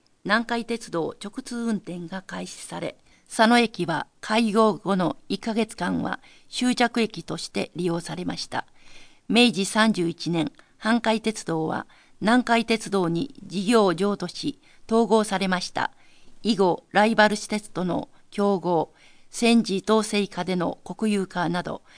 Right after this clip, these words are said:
様々な事態に見舞われます。昭和十九年六月、関西急行鉄道と合併し、近畿日本鉄道となり、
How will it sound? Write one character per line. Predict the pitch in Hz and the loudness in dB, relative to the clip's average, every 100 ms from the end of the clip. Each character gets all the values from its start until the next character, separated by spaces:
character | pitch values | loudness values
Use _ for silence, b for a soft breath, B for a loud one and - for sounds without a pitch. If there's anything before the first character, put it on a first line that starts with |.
| B B | B B
様 | - 208 226 | -4 2 4
々 | 226 208 185 | 6 4 2
な | 175 | 0
事 | 180 | -2
態 | 196 190 | -2 0
に | 175 170 175 - | 0 -2 -4 -4
見 | 180 | -2
舞 | 185 170 | -2 0
わ | 165 | -2
れ | 180 | -4
ま | 180 | -8
す。 | - - _ _ b b b b | -12 -18 _ _ b b b b
昭 | - 233 | 0 4
和 | 240 226 | 4 4
十 | 185 214 | 2 -2
九 | - 208 185 | 0 -2 0
年 | 165 185 | 0 0
六 | 175 - | -4 -4
月、 | 185 185 - - b b b b b - | -4 -4 -8 -10 b b b b b 0
関 | 214 240 | 4 4
西 | 240 226 | 4 0
急 | 226 - 220 | 0 -2 -2
行 | - 208 | 0 -2
鉄 | 208 208 - | 0 -4 -4
道 | 165 175 | -6 -8
と | - 180 | -8 -4
合 | 175 185 - | -4 -4 -2
併 | 190 | -2
し、 | 185 - - - b b | -2 -6 -10 -12 b b
近 | - 247 | 2 2
畿 | - 185 | 2 0
日 | 196 | 0
本 | 190 - 220 | -2 0 0
鉄 | 220 214 - | 0 -4 -4
道 | 170 | -4
と | - 165 | -2 -4
な | 170 | -4
り、 | 165 | -4